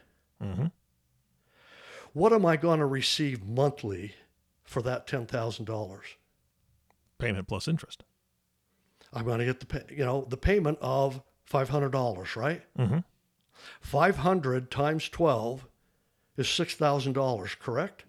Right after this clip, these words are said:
Speaker 1: Correct.
Speaker 2: So I'll be getting back in one year six thousand dollars in hand. Is that correct?
Speaker 1: Mm-hmm.
Speaker 2: Okay.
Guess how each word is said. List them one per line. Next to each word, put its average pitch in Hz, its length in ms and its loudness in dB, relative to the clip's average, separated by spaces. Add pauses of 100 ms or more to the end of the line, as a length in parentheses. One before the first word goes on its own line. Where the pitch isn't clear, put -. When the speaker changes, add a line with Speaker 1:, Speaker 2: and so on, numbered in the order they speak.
(160)
Speaker 1:
Correct. 95 360 -10 (960)
Speaker 2:
So 160 160 2
I'll 156 200 4
be 180 220 2
getting 147 500 2
back 151 400 -2
in 123 180 -2
one 147 240 -2
year 131 480 -2 (160)
six - 460 -2
thousand 147 600 -2
dollars 123 580 0
in 147 180 0
hand. 127 520 -4 (140)
Is 117 140 -8
that 135 180 -6
correct? 147 440 -4 (440)
Speaker 1:
Mm-hmm. 127 260 2 (840)
Speaker 2:
Okay. 123 500 -2